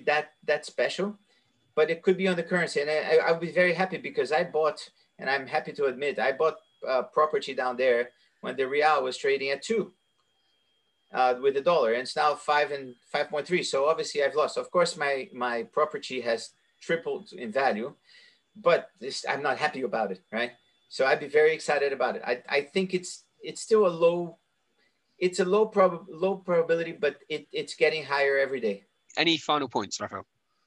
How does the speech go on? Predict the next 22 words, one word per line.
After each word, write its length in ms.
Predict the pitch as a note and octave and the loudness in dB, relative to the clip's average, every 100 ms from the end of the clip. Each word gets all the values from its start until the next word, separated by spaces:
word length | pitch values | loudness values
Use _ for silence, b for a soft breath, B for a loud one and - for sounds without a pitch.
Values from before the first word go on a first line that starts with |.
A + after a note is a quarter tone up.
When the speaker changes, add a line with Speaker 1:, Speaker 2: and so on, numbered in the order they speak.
| _ | _
Speaker 1:
Uh, 500 | C3+ D3 D3 D3 D3 - - | -2 0 0 0 -2 -6 -14
no, 760 | C#3 C#3+ C#3+ E3 F#3+ G3+ G3 - | -16 -14 -8 -2 0 0 -4 -4
I 920 | C#3+ D#3+ D#3+ E3 D#3+ D#3+ D#3+ D#3 D3+ - | 0 2 2 0 -4 -12 -16 -16 -18 -6
think 200 | G3 A3+ | -4 0
that's 180 | A3+ G3+ | -2 4
it, 200 | A#3 - | 2 2
man. 160 | D3 - - | -8 -8 -6
I 60 | D3 | -4
mean, 180 | D#3 | -4
we 80 | D3+ | -6
just, 340 | D3 E3+ - - | -6 -6 -6 -14
you 100 | F#3+ | -8
know, 140 | E3 D3+ | -4 -2
we, 220 | D#3+ E3 | -4 -10
we 200 | E3+ E3 | -6 -4
haven't, 480 | F3+ F3+ F3+ E3+ - | -2 -2 -2 -8 -2
the 140 | D#3 | 0
asset 240 | F#3+ F#3 | 0 -2
class 240 | F3 E3 E3 | -2 -2 0
hasn't 280 | D#3 D3 C#3+ | -4 -4 -6
moved 260 | D#3 D3+ | -8 -6
much. 380 | C#3 E3+ F#3+ - | -4 -4 -6 -16